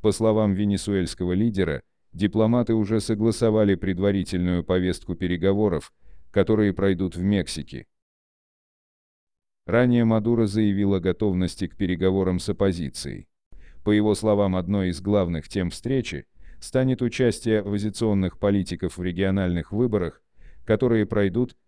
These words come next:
двадцать первого ноября две тысячи двадцать первого года. Когда состоятся переговоры,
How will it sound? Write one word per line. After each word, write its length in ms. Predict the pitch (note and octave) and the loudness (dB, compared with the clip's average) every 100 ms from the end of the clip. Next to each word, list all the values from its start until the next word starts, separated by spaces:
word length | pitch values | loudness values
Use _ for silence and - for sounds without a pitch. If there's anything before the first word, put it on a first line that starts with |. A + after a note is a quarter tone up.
| - | -10
двадцать 540 | F2+ A#2+ A#2 A#2+ - | 2 2 2 -2 0
первого 420 | A#2+ A#2 A2 G#2 | 0 2 2 2
ноября 460 | G#2 G2+ F#2+ F#2+ G2+ | 2 2 0 0 0
две 180 | F2 G2 | 0 -2
тысячи 400 | G#2 F#2 G#2 G#2+ | -2 -6 -6 -4
двадцать 540 | F#2+ G#2 F#2+ G2 - | 0 0 0 -4 -6
первого 460 | - F#2+ F#2+ G2+ G2+ | -2 -2 0 0 -2
года. 360 | F#2 E2+ G#1+ - _ _ - - - | -2 -6 -6 -14 _ _ -20 -18 -6
Когда 320 | - F#2 G#2 | -2 2 2
состоятся 640 | G2 G2 - F#2+ F#2 - F2+ | 0 -2 0 2 2 -2 -6
переговоры, 800 | F2+ F2 F2 F#2 G#2+ F2+ D2 | -4 -2 -2 0 0 -2 -4